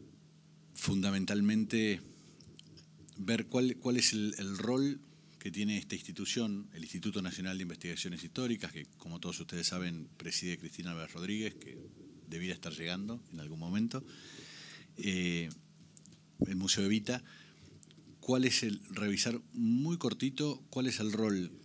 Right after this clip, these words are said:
que una institución de estas características tiene, este, en el ámbito de la educación, ¿no? O, o en el quehacer educativo?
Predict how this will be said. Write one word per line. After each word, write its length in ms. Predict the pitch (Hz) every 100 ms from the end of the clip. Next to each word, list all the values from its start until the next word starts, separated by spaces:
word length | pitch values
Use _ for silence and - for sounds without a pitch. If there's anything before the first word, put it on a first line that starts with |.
| -
que 140 | - 95
una 80 | 98
institución 480 | 95 95 - 98
de 100 | 90
estas 260 | 107 107 101
características 840 | - 95 - 95 - 101 123 - - - - - - - - -
tiene, 440 | 101 95 98 113 - - -
este, 580 | 87 82 - 76 71 -
en 80 | 82
el 120 | 82
ámbito 260 | 85 80
de 80 | 80
la 60 | 76
educación, 560 | 76 78 - 67 62
¿no? 160 | 82 139 - - 80 82
O, 80 | 78
o 200 | - 78
en 60 |
el 100 | 78
quehacer 300 | 80 80 85
educativo? 580 | 85 78 78 - 65 69